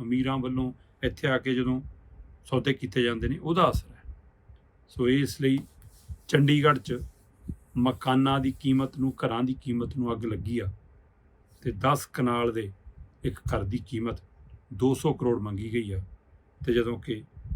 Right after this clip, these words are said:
ਦ-, ਅੱਠ ਕਨਾਲ ਦੇ ਇੱਕ ਘਰ ਦੀ ਕੀਮਤ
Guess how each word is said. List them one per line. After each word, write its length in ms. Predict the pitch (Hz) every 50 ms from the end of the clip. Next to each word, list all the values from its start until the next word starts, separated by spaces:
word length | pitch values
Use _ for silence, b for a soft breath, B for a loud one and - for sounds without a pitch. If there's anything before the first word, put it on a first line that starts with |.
| - - _ _ _ - -
ਦ-, 400 | 104 98 95 - 127 123 120 139 147 - - - -
ਅੱਠ 160 | - - -
ਕਨਾਲ 340 | - 147 131 123 120 120 113
ਦੇ 120 | 104 117
ਇੱਕ 160 | 113 - -
ਘਰ 200 | - - 127 101
ਦੀ 200 | 95 104 117 104 90 95 - _
ਕੀਮਤ 400 | - 113 113 113 113 98 -